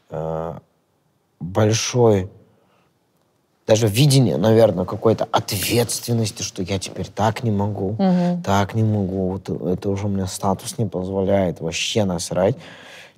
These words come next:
Speaker 1: И я себя <laughs> моложе чувствую, короче, круто, крутое ощущение. Ну, продол-, понимаю, что еще пока, ну, рано говорить,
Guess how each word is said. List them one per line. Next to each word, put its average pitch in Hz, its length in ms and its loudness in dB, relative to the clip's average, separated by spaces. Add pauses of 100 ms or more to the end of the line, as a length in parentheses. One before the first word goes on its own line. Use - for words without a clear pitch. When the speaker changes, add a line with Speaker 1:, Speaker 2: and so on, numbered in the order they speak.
(100)
Speaker 1:
И 87 680 2 (340)
я 104 220 2
себя 107 500 4 (1200)
<laughs> - 0 -
моложе 110 720 4
чувствую, 110 960 4
короче, 90 760 2
круто, 117 400 2 (120)
крутое 117 480 4
ощущение. 98 520 0
Ну, 113 120 2
продол-, 113 380 4 (340)
понимаю, 127 520 6
что - 220 0
еще 104 400 2
пока, 101 480 4 (2250)
ну, 120 240 6
рано 165 300 8
говорить, 95 680 2